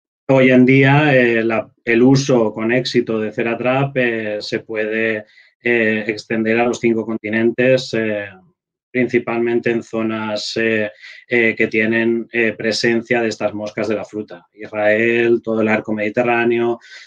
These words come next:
eh, Centroamérica, Sudamérica, Sudáfrica, etcétera. Eh, como tipos de soluciones que en estos momentos, eh, dispo-, disponemos, eh, Ceratrap es un atrayente alimenticio basado en proteínas, eh, hidrolizadas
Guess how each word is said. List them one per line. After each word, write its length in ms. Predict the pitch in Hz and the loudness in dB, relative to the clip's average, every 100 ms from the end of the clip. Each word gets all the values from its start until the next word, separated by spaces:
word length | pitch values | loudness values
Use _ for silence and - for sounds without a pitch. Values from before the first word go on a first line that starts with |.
| _ | _
eh, 260 | 123 120 117 | -2 0 0
Centroamérica, 880 | 110 113 104 107 104 110 107 107 110 | 0 -2 2 0 0 -2 -2 -2 -4
Sudamérica, 1040 | - 107 107 110 110 107 113 110 113 113 | 0 0 0 0 -2 -4 -4 -2 -2 -4
Sudáfrica, 840 | - 101 104 104 113 110 107 107 | -6 -6 -4 -6 -4 -4 -2 -2
etcétera. 440 | 104 - 90 - - _ _ _ _ _ _ - _ _ _ _ _ _ _ 143 | -4 -8 -10 -12 -20 _ _ _ _ _ _ -20 _ _ _ _ _ _ _ 2
Eh, 360 | 143 135 127 | 6 6 6
como 240 | 127 135 131 | 4 4 4
tipos 240 | 147 170 | 4 4
de 80 | 160 | 4
soluciones 640 | 147 156 147 165 160 131 | 4 4 4 2 2 2
que 100 | - | 0
en 120 | 135 135 | 0 0
estos 180 | 139 | 2
momentos, 560 | 135 131 131 127 127 123 131 | 2 2 2 2 0 -2 -4
eh, 640 | 127 123 117 113 110 104 104 | -2 -2 -2 -4 -6 -10 -16
dispo-, 680 | 110 120 127 131 123 117 113 - - | -10 -4 -2 0 -2 -2 -8 -20 -6
disponemos, 800 | 127 123 - 143 151 120 110 - | -4 -4 -2 0 2 0 -2 -6
eh, 380 | 120 113 107 107 - | -2 -2 -2 -6 -10
Ceratrap 540 | - 117 113 117 123 131 | -4 -2 0 0 0 0
es 220 | 123 - | -4 -2
un 360 | 131 127 127 123 | -2 0 0 -2
atrayente 400 | 123 120 123 123 | 0 2 2 2
alimenticio 720 | 120 120 117 139 139 123 107 | 2 0 0 -2 0 -2 0
basado 500 | 107 - 113 113 117 | -4 -4 -2 -2 0
en 120 | 113 | -2
proteínas, 840 | 113 110 110 113 113 117 113 - | -4 -2 0 0 0 -2 -6 -4
eh, 240 | 117 113 113 | -2 0 -2
hidrolizadas 840 | 113 110 110 107 135 131 107 - | -2 -2 -2 -2 0 0 0 -6